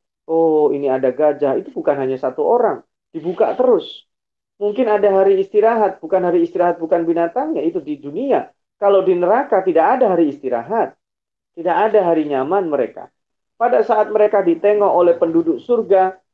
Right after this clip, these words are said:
dengan membawa kenikmatan itu, luar biasa tersiksanya mereka. Sudah gitu ditanya, mereka mungkin bertanya begini, "Tega ya kalian, saya lagi disiksa ditanya-tanya."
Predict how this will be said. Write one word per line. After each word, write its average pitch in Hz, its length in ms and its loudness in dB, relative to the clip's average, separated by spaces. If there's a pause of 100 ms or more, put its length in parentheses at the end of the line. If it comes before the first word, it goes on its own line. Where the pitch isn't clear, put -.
(120)
dengan 180 240 0
membawa 165 400 2
kenikmatan 202 640 -2
itu, 196 480 -2
luar 190 320 2
biasa 180 320 0
tersiksanya 151 560 -10
mereka. 131 360 -8 (240)
Sudah 196 200 0
gitu 214 240 -2
ditanya, 151 480 0 (960)
mereka 160 240 -6
mungkin 165 240 -6
bertanya 147 400 -4
begini, 113 400 -16 (480)
"Tega 143 320 -2
ya 147 160 0
kalian, 139 400 0
saya 147 240 -4
lagi 131 160 -8
disiksa 131 320 -10
ditanya-tanya." 123 760 -10